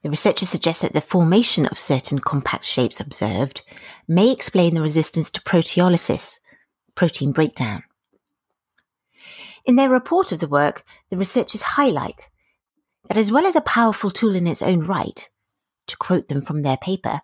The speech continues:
When all molecular features revealed by high-speed A F M are combined with the folded local structure given by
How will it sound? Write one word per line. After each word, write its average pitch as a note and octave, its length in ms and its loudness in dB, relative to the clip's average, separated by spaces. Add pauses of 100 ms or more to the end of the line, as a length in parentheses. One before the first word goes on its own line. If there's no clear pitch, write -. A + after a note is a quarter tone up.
(920)
When F#3+ 160 4
all E4 320 4
molecular A#3 460 2
features E3 460 -2
revealed E3 480 2
by D3 140 2
high-speed C#3 580 -4 (100)
A C#3+ 160 0
F C#3 140 -6
M C3 300 -6 (300)
are - 40 -16
combined F#3+ 560 2
with E3+ 120 -4
the D#3+ 60 0
folded G#3 480 2
local F#3+ 400 2
structure - 460 -6
given D3 300 -6
by C#3 180 0